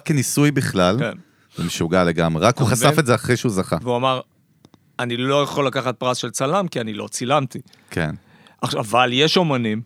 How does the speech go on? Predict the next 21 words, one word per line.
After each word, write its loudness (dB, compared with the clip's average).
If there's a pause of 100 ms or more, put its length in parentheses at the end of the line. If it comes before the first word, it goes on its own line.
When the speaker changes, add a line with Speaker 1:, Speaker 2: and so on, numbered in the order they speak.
(260)
Speaker 2:
שעושים -2
דברים -4 (600)
מדהימים -2
ב-A -6
I, -10 (540)
ואני -2
חושב -2
שהם 0
כן 4
אומנים, 2
כי -2 (680)
נכון 0
שהם 2
לא 2
מציירים 2
את 0
זה 0
ולא -2
מצלמים 0
את 2
זה, 0